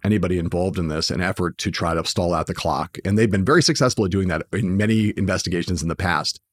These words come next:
So do you look at where we are and say, A, that the outcome of this committee and what it does is very important? Number one, do you think that's true? And number two, how optimistic are you right now, just looking at the pace they're moving,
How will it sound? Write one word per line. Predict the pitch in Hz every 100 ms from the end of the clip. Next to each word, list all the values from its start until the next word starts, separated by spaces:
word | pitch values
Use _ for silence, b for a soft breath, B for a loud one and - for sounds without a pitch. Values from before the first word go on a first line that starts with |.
| b b
So | - 165
do | 147
you | 180
look | 151 208 294
at | 208
where | 156 180
we | 143 123
are | 107 120 117
and | 95
say, | - 104 95 92 87 _ _ _ _ _ -
A, | 151 131 104 98 - b b b b
that | 104 123
the | 107
outcome | 120 131 117
of | 101
this | 98
committee | 101 98 95
and | 87
what | 90
it | 87
does | 95 85
is | 82
very | 82
important? | 78 - 180 208 202 - _ -
Number | 95
one, | 90 85
do | 87
you | 82
think | 92
that's | 82 78
true? | - 139 98
And | 92
number | 90
two, | 95 196 175 120
how | 92 127 170
optimistic | 160 160 110 120 - 120
are | 104
you | 107 101
right | 104 90
now, | 101
just | 95 90
looking | 104 131 185 147
at | -
the | 104
pace | - 170 185 -
they're | 107
moving, | 104 113 139 95 78 -